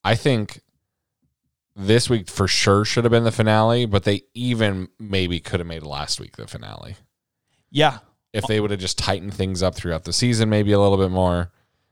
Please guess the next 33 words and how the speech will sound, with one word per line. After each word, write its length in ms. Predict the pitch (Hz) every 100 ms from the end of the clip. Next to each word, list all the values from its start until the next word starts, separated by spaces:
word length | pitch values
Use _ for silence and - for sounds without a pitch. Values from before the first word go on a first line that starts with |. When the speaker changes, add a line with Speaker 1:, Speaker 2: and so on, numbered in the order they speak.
| _
Speaker 1:
like, 220 | - 85 -
we 120 | 101
could 180 | - 101
have 260 | 90 90 -
been 300 | 95 92 90
done 220 | 92 90
and 160 | 85 80
wrapped 380 | 80 78 - 85
last 360 | 76 71 -
week. 360 | 62 53 - - _ _ _ _ _ _ _ _ _ -
And 120 | 143
I 80 | 147
get 200 | 107 95
it. 200 | 98 82
They 300 | 92 90 85 _ _ _ _ _ _ _
have 200 | - 95
to 80 | -
do 80 | 90
what 80 | 90
they 100 | 87
need 140 | 87
to 80 | 85
do 360 | 80 80 80 80
for 240 | - 82
their 140 | 80 78
contracts 640 | - 76 78 71 60 -
and 80 | 73
all 60 |
that 100 | 60
kind 140 | - 53
of 60 |
stuff. 320 | - - - -
But 200 | 62 -